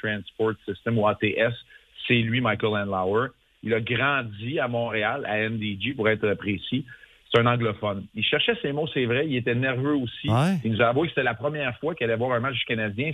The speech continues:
Speaker 1: sans prendre pour le Canadien, parce qu'il est
Speaker 2: Ouais.
Speaker 1: désormais le propriétaire des Sénateurs d'Ottawa. C'est un bon ami à Jeff Molson. Et moi, je suis convaincu.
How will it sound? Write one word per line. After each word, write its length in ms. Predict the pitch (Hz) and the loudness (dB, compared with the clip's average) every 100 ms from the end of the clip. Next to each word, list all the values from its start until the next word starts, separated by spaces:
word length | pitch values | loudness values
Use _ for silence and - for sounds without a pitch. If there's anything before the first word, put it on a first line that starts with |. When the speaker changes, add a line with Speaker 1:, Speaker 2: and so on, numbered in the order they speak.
| - | 0
Speaker 1:
sans 220 | 139 156 160 _ _ _ _ _ _ _ _ - | 2 2 -2 _ _ _ _ _ _ _ _ -2
prendre 440 | 120 147 127 107 | 2 2 0 -2
pour 160 | 101 110 | -2 -2
le 80 | 107 | 0
Canadien, 420 | 110 104 92 120 | 0 -2 -2 -4
parce 120 | 117 110 | -4 0
qu'il 100 | 107 | 4
est 40 | |
Speaker 2:
Ouais. 120 | 113 | 4
Speaker 1:
désormais 260 | 117 135 160 | 4 4 4
le 60 | 135 | 4
propriétaire 460 | 127 117 110 123 | 2 2 0 0
des 120 | 123 107 | -2 -6
Sénateurs 420 | 110 101 - 117 | -4 -6 -4 -4
d'Ottawa. 440 | 104 95 92 120 - | -2 -2 0 -2 -2
C'est 80 | |
un 60 | 104 | -4
bon 140 | 110 | -4
ami 180 | 104 117 | -2 -4
à 40 | 107 | -2
Jeff 160 | 107 - | -2 -4
Molson. 400 | 98 92 - 117 120 _ _ _ - - | -8 -8 -4 -4 -6 _ _ _ -20 -2
Et 200 | 107 110 | 2 4
moi, 220 | 113 127 156 | 4 2 0
je 60 | |
suis 120 | - | -2
convaincu. 540 | - 117 107 92 131 | 0 0 0 -2 -4